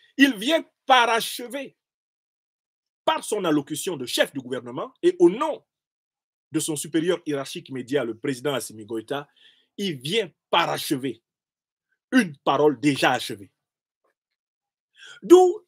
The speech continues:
l'aisance avec laquelle il arrive. C'est un homme qui n'est pas sous pression. <laughs> C'est un homme qui est littéralement galvanisé. Il est transporté par les mânes ancestraux du Mali et de l'Afrique.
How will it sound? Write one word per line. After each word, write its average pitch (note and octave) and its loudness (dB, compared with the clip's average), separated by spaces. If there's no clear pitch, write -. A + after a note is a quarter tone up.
l'aisance A#3+ 0
avec B3 -8
laquelle B3 -6
il A#3+ -8
arrive. A#3+ -8
C'est - -4
un C4 -2
homme C4+ -2
qui A3 -10
n'est G3+ -2
pas A#3+ -10
sous G#3+ -8
pression. G#3 -8
<laughs> - -14
C'est B3 0
un C4+ 4
homme C#4 -2
qui A#3+ -8
est - -6
littéralement A3+ 2
galvanisé. A3 -2
Il A3 -4
est A3 -4
transporté C4 -8
par A3 0
les G3+ -2
mânes B3 -2
ancestraux A3 -4
du E3+ -10
Mali F#3 -6
et F3+ -2
de C#3+ -2
l'Afrique. C3 -8